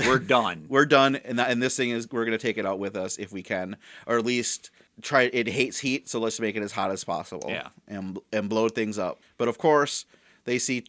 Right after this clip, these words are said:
Speaker 2: Childs run off into the wilderness. He, he was supposed to be at a post. He runs off, and then that's when the generator goes down. So now there's no more power.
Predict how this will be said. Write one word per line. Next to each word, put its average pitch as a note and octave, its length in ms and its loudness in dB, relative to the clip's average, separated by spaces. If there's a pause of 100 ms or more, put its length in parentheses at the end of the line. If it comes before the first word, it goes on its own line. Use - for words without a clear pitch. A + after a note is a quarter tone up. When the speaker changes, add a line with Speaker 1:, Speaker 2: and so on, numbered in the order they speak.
(240)
Speaker 2:
Childs B2+ 460 4
run A2+ 200 2
off G#2 300 0
into G2+ 680 -4 (300)
the G#2 160 -2
wilderness. G2 760 -2
He, A2 220 -6
he G#2+ 120 -6
was G#2+ 140 -2
supposed - 280 -2
to - 40 0
be B2 40 2
at A#2 80 2
a A2+ 60 2
post. A#2 460 0
He C3 140 -2
runs A#2+ 240 2
off, A2 260 2
and G#2+ 120 -6
then G#2+ 100 -2
that's G#2 180 -4
when A2 100 -6
the G#2 60 -6
generator F#2+ 460 -4
goes F#2 180 -6
down. F2+ 240 -4
So G2+ 100 -10
now F#2+ 100 -6
there's F2 180 -8
no F2 80 -10
more E2+ 100 -8
power. D2+ 400 -8